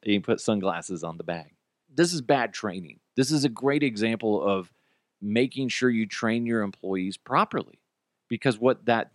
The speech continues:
does when they make a mistake like this is it reflects poorly on the company as a whole. This could be a just, a, a, a simple isolated incident,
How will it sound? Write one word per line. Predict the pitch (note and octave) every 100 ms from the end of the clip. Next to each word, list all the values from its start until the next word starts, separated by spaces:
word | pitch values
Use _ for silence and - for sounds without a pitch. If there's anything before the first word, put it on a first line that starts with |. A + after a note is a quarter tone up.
| _
does | C#3+ G3+ F3+ G#2+ -
when | A#2 A#2+
they | A2+ A2 -
make | A#2 B2
a | B2
mistake | G#2 - F3 A#3 -
like | C#3+ G2+
this | - D2+ F#2 - - _ _ _ _ _ D3
is | D3 C#3+ C3+ B2 - _ _ _ _ _ _ _ _ -
it | C3+ C3 -
reflects | B2 C3 - D3+ -
poorly | - - - C4 G3+ G#2+ A#2+ -
on | B2+ C3
the | B2+
company | - C#3 C#3 B2+
as | A#2+ A2+
a |
whole. | G#2+ - A3 F2 - _ _ _
This | C3 B3+ -
could | C4
be | G#3 A3
a | F#3+
just, | C3+ F3 F#3 - _
a, | C#3 C3 - C3
a, | - B2
a |
simple | A#2 - A3 G#3+ F#3+ -
isolated | D3 D#3 D3+ B2+ B2+ A#2 G2+ _ _ _ _ _
incident, | B2 - E2+ D#2+